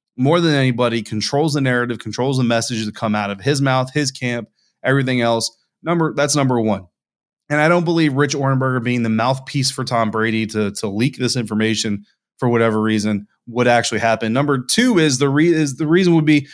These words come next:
or the question should be, what does Tom Brady have to gain? Like, if you're retiring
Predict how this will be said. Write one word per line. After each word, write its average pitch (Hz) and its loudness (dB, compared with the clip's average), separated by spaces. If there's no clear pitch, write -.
or 143 4
the 139 4
question 202 4
should 160 2
be, 147 0
what 165 2
does 185 -2
Tom 180 2
Brady 170 4
have 156 0
to - -4
gain? 127 -4
Like, 127 2
if 127 2
you're 240 2
retiring 127 0